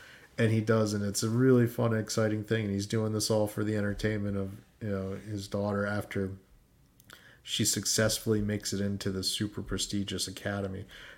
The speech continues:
which was the linchpin to his plan actually working.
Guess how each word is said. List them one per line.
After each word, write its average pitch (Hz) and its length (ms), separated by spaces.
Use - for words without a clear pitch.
which 110 240
was 98 180
the 101 80
linchpin 104 600
to 98 160
his 92 140
plan 98 380
actually 95 380
working. 98 580